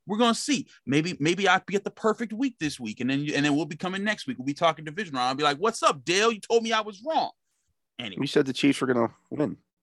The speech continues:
Speaker 1: No, I'm talking
Speaker 2: Can't have
Speaker 1: about
Speaker 2: the
Speaker 1: the,
Speaker 2: perfect
Speaker 1: I'm
Speaker 2: week.
Speaker 1: talking about the Ni-, <laughs> I'm talking about the, the, the Niners, Cowboys, and the Rams, Cardinals game.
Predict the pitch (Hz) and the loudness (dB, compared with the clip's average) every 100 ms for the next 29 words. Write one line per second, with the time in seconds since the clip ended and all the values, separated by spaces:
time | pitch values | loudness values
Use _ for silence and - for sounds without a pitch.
0 | _ _ _ _ _ _ - 233 269 247 | _ _ _ _ _ _ -2 4 6 4
1 | - 240 214 202 185 170 131 - 120 - | 2 0 0 0 4 6 6 4 2 2
2 | 113 104 208 185 170 147 147 165 - - | 0 2 0 0 -2 -2 -2 -4 -4 -12
3 | - - 233 311 254 208 185 180 165 151 | -6 -4 4 6 6 4 2 2 0 2
4 | 156 190 196 175 - 180 180 175 147 147 | 0 2 0 -2 -2 0 0 0 -6 -6
5 | 143 180 165 - 190 202 160 120 113 | -4 -4 -4 -2 2 2 2 -6 -8